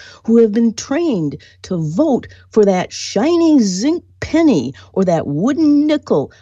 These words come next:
of propagandized puppets instead of the gold and silver of true citizen statesmen. And so, the truth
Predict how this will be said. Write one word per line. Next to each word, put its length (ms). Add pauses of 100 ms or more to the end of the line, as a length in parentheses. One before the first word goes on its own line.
of 180
propagandized 1000
puppets 420
instead 320
of 60
the 80
gold 400
and 160
silver 480 (220)
of 160
true 520 (120)
citizen 720 (140)
statesmen. 960 (2000)
And 240
so, 520 (340)
the 120
truth 560